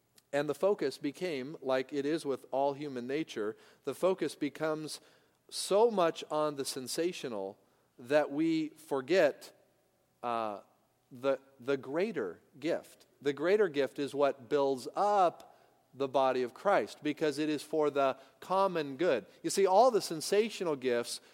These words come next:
ministered to an individual, someone who was being healed, or someone who spoke in tongues. They l-, heard the language of, of, uh, in their, they heard the gospel in their native tongue. Amazing.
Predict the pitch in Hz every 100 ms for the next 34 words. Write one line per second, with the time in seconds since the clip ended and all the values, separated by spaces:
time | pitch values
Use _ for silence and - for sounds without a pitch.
0 | - 170 185 - 175 147 151 156 160 151
1 | 147 160 139 104 90 143 143 139 139 127
2 | 135 135 131 170 160 151 151 - _ _
3 | _ _ 117 110 151 143 139 - 143 135
4 | 135 139 156 151 120 120 127 127 143 143
5 | 123 123 143 147 147 127 110 110 - 117
6 | 113 - - 131 127 120 117 - 123 123
7 | 147 135 127 139 - 123 110 120 135 113
8 | - 139 143 143 _ _ 147 180 247 135
9 | 80